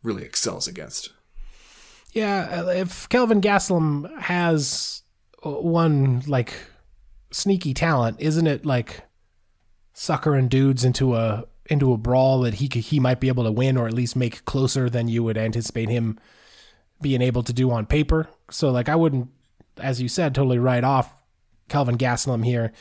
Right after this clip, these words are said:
Speaker 2: And I also wouldn't be surprised if this turned into, like, a somewhat closer fight than we expect it to be, just because it seems like these are the sort of situations where Gastelum sometimes overachieves. Like, he's able to get himself into a slugfest with another guy and, and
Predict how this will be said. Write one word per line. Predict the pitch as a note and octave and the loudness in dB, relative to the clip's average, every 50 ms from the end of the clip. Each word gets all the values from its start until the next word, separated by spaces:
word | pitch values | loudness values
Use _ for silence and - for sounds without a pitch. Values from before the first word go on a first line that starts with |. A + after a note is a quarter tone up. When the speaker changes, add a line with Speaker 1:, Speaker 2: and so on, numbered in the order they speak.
| - - - | -20 -10 -6
Speaker 2:
And | E3+ - | -2 0
I | D#3 | 0
also | G#3 C4+ - F4 E4 | 0 0 0 0 2
wouldn't | E4+ E4 D4+ C#4 | 2 2 2 0
be | B3+ | 0
surprised | - - G3 F3+ G#3 G#3+ G3+ F3 E3 | 0 -2 -2 0 0 2 2 2 0
if | C#3+ - | 0 0
this | - E3+ E3+ - | -2 -2 -2 -4
turned | - _ - - - F3+ F3 D#3+ D3 | -6 _ -8 -4 -2 -2 0 0 0
into, | D3+ D3+ D3 C3 C#3 | 0 0 2 2 0
like, | C3 B2+ A#2 - | 0 0 0 -2
a | A#2+ G#2+ | -2 -4
somewhat | - - D3+ D3+ D3 C#3+ C3+ B2 - | -2 -2 0 0 2 2 0 0 -4
closer | - - D#3 D3+ C#3+ C3+ - C#3+ B2 A2+ | -4 -2 2 2 2 2 2 0 -2 -2
fight | - - B2+ A2 F2+ - - - - - - - - _ _ _ | -2 -2 -2 -2 -2 -6 -10 -16 -16 -20 -20 -20 -20 _ _ _
than | - C3+ A#2+ A#2 | 0 2 2 2
we | A#2 A2+ G#2+ | 2 0 -2
expect | G2+ - - - - C#3+ C3 - | -2 -4 -6 -2 -2 -2 -2 -2
it | B2 G2+ | -6 -6
to | - G#2+ | -4 -4
be, | G2+ G#2 G#2 | -4 -4 -2
just | G2 C3+ C3+ - | -2 -2 -4 -4
because | - D#3+ E3 C#3+ C#3 | -2 0 0 0 0
it | B2+ - | -2 -2
seems | - D3 C#3+ C#3+ C#3 B2+ | -2 -2 0 0 0 0
like | B2 A2+ G#2+ | -2 -4 -2
these | - B2 B2+ C3 B2 | -2 -2 -2 0 0
are | C3 B2 | 0 -2
the | A2+ A2+ | -2 -2
sort | G#2+ - - C3+ B2+ B2 | -2 -2 0 0 0 2
of | A#2+ A2+ G#2+ G2+ - _ _ _ _ _ _ _ _ _ _ - | 0 0 -2 -4 -10 _ _ _ _ _ _ _ _ _ _ -6
situations | - E3 D3 - C#3 C#3 B2+ A2+ C3 B2 A#2+ | -4 -2 0 2 2 2 2 2 2 0 0
where | B2 A#2 | -2 -2
Gastelum | G#2 A2 G#2+ A#2 A2 - - B2+ A#2 G#2+ G#2 | 0 0 0 0 0 -2 -2 -2 -2 -2 -2
sometimes | - - B2+ A#2+ - B2 A#2+ A2+ G#2+ | -2 -2 -2 -2 -2 -2 -2 0 0
overachieves. | B2 A#2+ A#2 A#2 A2 G2+ - - C3+ C3 C3 C3 B2+ - - - _ _ _ - - _ _ | 0 -2 0 -2 -4 -4 -2 0 0 0 0 0 -2 -4 -8 -14 _ _ _ -20 -20 _ _
Like, | - A#2+ G#2+ | -8 -6 -4
he's | A#2 A#2+ A2 G#2+ | -2 -2 -2 0
able | A#2 A2+ A2 A2 | 0 0 -2 -2
to | A2 A2+ | -4 -4
get | G#2 - A#2 G#2+ | -4 -4 -2 -2
himself | A#2 A#2 A2 - - B2 A#2+ A2+ - | 0 -2 -2 -2 -2 -2 -2 -2 -2
into | A#2+ A2+ A2+ A#2+ A#2 A2+ | -4 -2 -2 -2 -2 0
a | |
slugfest | G#2+ - - B2 A#2+ A2+ A2+ - B2+ A#2+ A2+ - - | -2 -2 0 -2 -2 -2 -2 -2 -2 -2 -2 -2 -4
with | B2 A2+ | -4 -2
another | A#2 A2+ A#2 A2+ A2+ | -2 -2 -2 -2 -2
guy | G#2+ A#2 A2+ A#2 A#2 | -2 -2 -2 0 0
and, | A2+ A2 A2 - | 0 -2 -2 -4
and | - A2+ G#2+ G#2 G#2 - | -4 -4 -4 -4 -6 -8